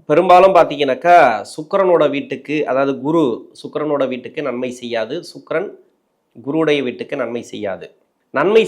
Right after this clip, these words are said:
செய்யாத கிரகம், ஏன்னா கோச்சார அடிப்படையில நிறைய பேர் பார்த்தீங்கன்னாக்கா எதிர்பார்ப்புகள் நிறைய இருக்கும். ரெண்டாயிரத்தி இருபத்தி ஆறுல ஒரு நல்ல வாழ்க்கை அமையுமா, இல்ல ஒரு வேலை வாய்ப்பு, தொழில் எப்படி இருக்கும், எல்லாருக்குமே ஒரு எதிர்பார்ப்பு இருக்கும். அந்த எதிர்பார்ப்புகள்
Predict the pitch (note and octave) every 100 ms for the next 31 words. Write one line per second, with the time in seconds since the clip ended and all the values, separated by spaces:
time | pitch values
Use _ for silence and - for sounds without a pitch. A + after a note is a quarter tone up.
0 | F#3+ F3 F#3 F#3 E3+ B2+ C3+ B2 D#3+ G#3
1 | - _ _ _ - G3 D#3+ F3+ G3 G3+
2 | F#3 E3 D#3 D#3 D#3+ D#3 C#3+ D#3+ D#3 D#3+
3 | C#3+ C#3+ C#3 C3+ C#3+ C3+ C#3 C3 G#2+ -
4 | B2 A#2+ A2+ B2 A2 - G#2 A2 C3 C3+
5 | C3+ B2+ - B2 A#2 C#3 E3+ - A#2+ A#2
6 | C3 A#2+ A#2+ B2 A#2 G#2+ A#2 F3 - _
7 | _ _ _ - B2+ B2 A#2 C3 C#3 B2
8 | A2+ - C#3 B2 B2 A#2+ C3 A#2 A#2 A2
9 | - A2 G2 - B2 D#3 D#3 E3+ D3+ B2+
10 | B2+ C#3+ B2 G#2 G#2+ G#2 G2 - _ _
11 | _ _ _ _ _ _ - D#3+ D#3 F3
12 | A3 G#3 F#3+ E3 D#3+